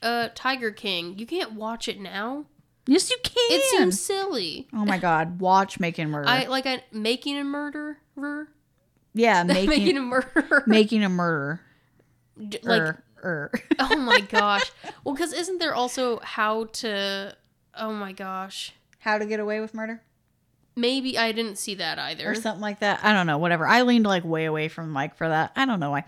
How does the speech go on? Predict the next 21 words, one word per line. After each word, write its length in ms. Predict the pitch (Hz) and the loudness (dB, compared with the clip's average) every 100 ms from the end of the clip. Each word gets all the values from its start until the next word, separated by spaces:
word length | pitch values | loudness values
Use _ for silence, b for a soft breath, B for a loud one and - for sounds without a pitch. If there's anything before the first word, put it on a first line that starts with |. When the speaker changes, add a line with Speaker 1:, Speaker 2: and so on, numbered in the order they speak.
| - | -6
Speaker 1:
No, 180 | 262 247 | -2 0
it's 240 | 233 240 - | 0 -2 0
fine. 200 | 247 220 | -2 0
I 120 | 240 | -4
just 200 | 262 285 | -4 -6
didn't 240 | 330 311 277 | -4 -4 -4
see 180 | - | -6
a 80 | 254 | -4
lot 220 | 233 226 | -4 -4
of 80 | 233 | -4
those 160 | 214 202 | -6 -6
shows. 400 | - 220 208 214 | -4 -4 -4 -4
Like, 140 | 214 | -2
I 120 | 233 262 | -2 -2
got 380 | 302 349 320 - | 0 -2 -4 -4
on 240 | 262 262 | -2 -2
a 100 | 240 | -2
lot 320 | 214 220 226 247 | -6 -4 -2 -4
of 160 | 247 | -6
the 260 | 262 262 254 | -8 -8 -8
hyped 640 | - 254 262 - _ - | -6 -6 -6 -12 _ -20